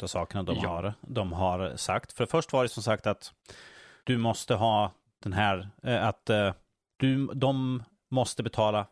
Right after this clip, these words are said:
Speaker 1: för varje gång spelet, ett spel installeras. Ifall du köper ett spel som har Unity,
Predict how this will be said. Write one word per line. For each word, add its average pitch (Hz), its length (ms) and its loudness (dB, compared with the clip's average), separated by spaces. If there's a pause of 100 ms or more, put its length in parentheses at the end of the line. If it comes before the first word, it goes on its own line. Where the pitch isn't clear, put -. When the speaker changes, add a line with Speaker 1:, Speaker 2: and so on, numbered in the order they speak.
(140)
Speaker 1:
för 110 260 -2
varje 139 480 0
gång 107 300 0
spelet, 90 600 -2 (180)
ett 123 140 -2
spel 107 300 -2
installeras. 104 640 -2
Ifall - 200 -4
du 139 80 0 (220)
köper - 300 -2
ett 196 80 -4
spel 110 340 -2 (840)
som - 160 -2
har 104 120 2 (120)
Unity, 104 460 -4